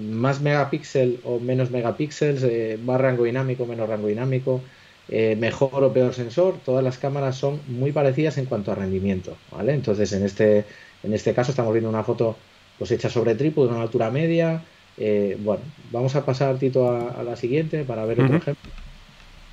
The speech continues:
Speaker 1: Eh, nos vamos a encontrar con otro tipo de fotos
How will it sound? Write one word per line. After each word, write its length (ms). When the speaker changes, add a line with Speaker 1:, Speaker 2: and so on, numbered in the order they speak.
Speaker 1:
Eh, 320
nos 120
vamos 220
a 40
encontrar 380
con 140
otro 220
tipo 260
de 100
fotos 420